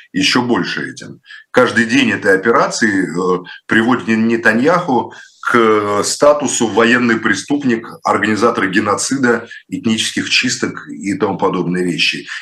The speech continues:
И весь этот лепет про то, что Хамас первый начал, ну, как мы видим, он не очень хорошо работает. Если даже Макрон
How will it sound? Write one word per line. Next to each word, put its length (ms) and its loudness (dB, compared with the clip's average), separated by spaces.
И 80 -4
весь 220 0
этот 240 0
лепет 400 2
про 160 2
то, 100 0
что 180 -4
Хамас 460 2
первый 360 2
начал, 460 -2
ну, 160 -8
как 160 2
мы 100 2
видим, 280 2
он 120 2
не 60 2
очень 180 0
хорошо 380 0
работает. 480 -4
Если 180 2
даже 280 2
Макрон 640 2